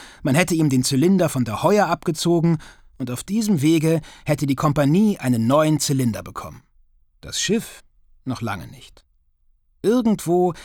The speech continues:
hätte sich schon ein Glasscherben gefunden, der durch die Frage, „Wer ist denn heute dran?“,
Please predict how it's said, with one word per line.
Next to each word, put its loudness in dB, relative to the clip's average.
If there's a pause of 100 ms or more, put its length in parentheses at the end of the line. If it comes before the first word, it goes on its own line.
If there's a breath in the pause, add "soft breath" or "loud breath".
(140)
hätte -2
sich -2
schon -2
ein -4
Glasscherben -2
gefunden, -2
der -4
durch -6
die -10
Frage, -2 (260 loud breath)
„Wer 2
ist -2
denn 2
heute 2
dran?“, 2